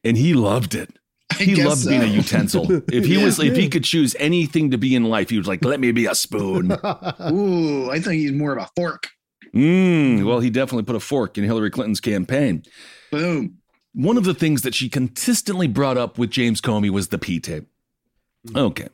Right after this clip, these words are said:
Speaker 1: which is, again, one of the saucier things <laughs> that came out. This, unfortunately, was talked about twenty-four seven, seven days a week, thirty-one, twenty-nine, thirty days a month.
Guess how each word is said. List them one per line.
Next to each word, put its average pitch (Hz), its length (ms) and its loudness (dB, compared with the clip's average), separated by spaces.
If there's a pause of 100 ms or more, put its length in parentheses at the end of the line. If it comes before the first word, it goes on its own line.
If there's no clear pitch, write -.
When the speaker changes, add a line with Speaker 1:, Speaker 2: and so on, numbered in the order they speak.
Speaker 1:
which 117 200 0
is, 131 60 2
again, 117 340 0 (160)
one 127 180 2
of 113 80 0
the 107 80 0
saucier 110 540 -2
things 98 440 -2 (280)
<laughs> - 260 -20
that 117 200 -2
came 104 220 0
out. 85 240 -2 (220)
This, 214 320 0
unfortunately, 127 840 -2
was 95 200 -4
talked 123 340 -4
about 98 320 -2 (720)
twenty-four 190 440 0
seven, 117 480 -2
seven 202 400 0
days 151 260 2
a 117 40 0
week, 107 420 0 (880)
thirty-one, 165 760 0
twenty-nine, 143 680 0
thirty 139 260 0
days 127 200 0
a 113 40 2
month. 85 260 -2